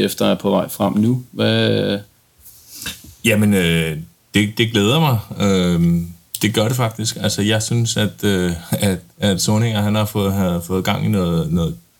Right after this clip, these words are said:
Speaker 2: ganske fornuftigt derude igen. Øh, jeg synes, det, det er sjovt igen at komme på stadion. Øh, og jeg tror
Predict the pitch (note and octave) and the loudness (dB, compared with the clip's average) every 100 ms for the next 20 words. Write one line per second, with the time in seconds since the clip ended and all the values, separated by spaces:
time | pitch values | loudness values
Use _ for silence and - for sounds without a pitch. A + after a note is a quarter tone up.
0 | - C3+ - - B2+ B2 G2+ G#2 - C#3 | -8 -4 -4 -2 -2 0 0 0 -4 -6
1 | - A2+ A2+ B2 A#2 A#2+ C#3+ E3+ - B2+ | -2 0 0 0 0 0 -2 -6 -4 -2
2 | A#2 A2 A2 G#2+ A2 - - - - _ | 0 0 -2 -2 -6 -14 -20 -20 -20 _
3 | _ _ _ _ - G#2+ G#2+ C3 B2 A2+ | _ _ _ _ -2 0 2 2 2 2
4 | G#2+ G2+ - G#2 G2+ G2 F#2 F2+ F2 E2+ | 2 0 0 2 2 2 2 0 0 -2
5 | - - - A2 B2 A#2 A2+ C3 A#2+ A2 | -4 -2 0 0 0 0 2 2 2 2
6 | G2+ G2 - G2 E2+ - G#2+ F#2 B2 B2+ | 2 0 0 -2 0 -2 -2 -2 0 0
7 | A#2+ A#2 B2+ A2 G2+ F#2+ F#2 F2 F2 E2 | 0 0 0 0 0 0 -2 -4 -4 -4
8 | E2+ - - - - - - - _ - | -6 -12 -16 -16 -18 -20 -18 -20 _ -4
9 | G2+ F2+ C#2+ - - - _ _ - - | 0 0 -2 -10 -16 -20 _ _ -16 -8
10 | - C3+ C#3 A2+ F2 F#2+ | -2 0 2 2 0 -4